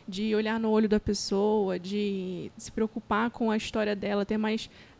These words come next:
uma escuta mais ativa. Tudo isso pode, por, num primeiro momento, é intencional, vai requerer um esforço, mas ao longo do plantão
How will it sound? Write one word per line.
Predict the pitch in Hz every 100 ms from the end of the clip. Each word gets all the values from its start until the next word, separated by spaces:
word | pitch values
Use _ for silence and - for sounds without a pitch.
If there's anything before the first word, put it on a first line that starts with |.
| -
uma | 226 226
escuta | - - 240 233
mais | 220 226
ativa. | 220 - - 214 226 208
Tudo | - 254 285
isso | 302
pode, | - 339 - - - - -
por, | 285
num | 285
primeiro | 370 339 302 247
momento, | 277 262 226 285 294 - - -
é | 240
intencional, | 285 285 240 - 196 - 220 240
vai | 202
requerer | 233 233 233 208
um | 208
esforço, | - - 185 220 - 330 - - - -
mas | 262 277
ao | 285
longo | 294 277 294
do | 285
plantão | 285 277 254 240